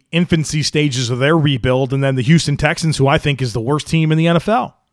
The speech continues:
I mean, I think there's a reasonable argument to be made that the A F C South is the worst division in football.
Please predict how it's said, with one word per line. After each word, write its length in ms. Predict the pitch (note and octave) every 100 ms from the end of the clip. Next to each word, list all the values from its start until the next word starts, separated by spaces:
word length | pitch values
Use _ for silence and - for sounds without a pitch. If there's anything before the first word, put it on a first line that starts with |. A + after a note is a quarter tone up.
| _ _ -
I 60 |
mean, 140 | C#3 D3
I 100 | D#3+
think 180 | G#3+ F3+
there's 180 | E3
a 60 | D3
reasonable 600 | C3+ D#3+ E3+ E3 D3 D3+
argument 440 | D3+ D#3 C#3+ D3+ C#3+
to 80 | B2+
be 120 | C3+
made 300 | C3 E3 E3
that 260 | C3 C3 -
the 220 | B2+ C3
A 180 | - D3+
F 100 | D3+
C 180 | - C3+
South 320 | - C#3 D3+
is 140 | C3 G#2+
the 80 |
worst 280 | A2+ C3+ C3+
division 360 | B2 C3 A#2+ A#2+
in 80 | A2
football. 420 | C#3 - D#2+